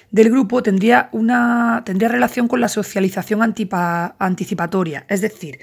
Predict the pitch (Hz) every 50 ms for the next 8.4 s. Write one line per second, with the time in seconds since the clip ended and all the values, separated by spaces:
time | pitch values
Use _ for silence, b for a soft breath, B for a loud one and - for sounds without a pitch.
0 | B B B B B B B B B B B _ - 214 202 202 - - _ _
1 | _ _ _ _ _ _ _ _ _ _ _ _ _ _ - 165 147 233 240 240
2 | 254 262 269 269 277 269 302 226 294 381 427 _ _ _ _ _ _ _ _ _
3 | _ _ - 226 202 202 185 202 233 240 214 - - - 190 165 151 147 151 147
4 | 139 190 262 311 359 - _ - 190 185 - 208 170 151 151 - 175 170 - -
5 | - 196 196 190 226 233 - 294 294 - 285 277 - - 269 277 277 269 254 254
6 | - 240 226 226 - 220 214 220 240 - 269 262 240 240 - 254 254 262 247 240
7 | 220 190 190 185 202 214 220 247 233 - - 180 170 170 175 175 160 156 160 147
8 | 147 135 131 - - 247 370